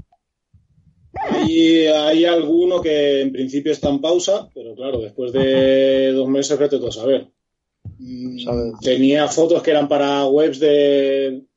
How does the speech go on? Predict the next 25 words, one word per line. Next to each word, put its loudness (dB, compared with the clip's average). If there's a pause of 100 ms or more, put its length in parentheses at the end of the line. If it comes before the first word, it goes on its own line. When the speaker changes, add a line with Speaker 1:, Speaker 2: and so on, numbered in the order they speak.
(160)
Speaker 1:
de -18
empresas, 0
me 0
imagino -2 (220)
que -12
luego -2
lo 4
reactivarán. -4 (180)
Pero -20
claro, -6
es -12
que -6
es -4
eso, -2
ahora 0
mismo 0
no 2
lo 0
sé. 0 (460)
Yo -8
cuando 2
se 0
normalice 2
la 2
situación, -2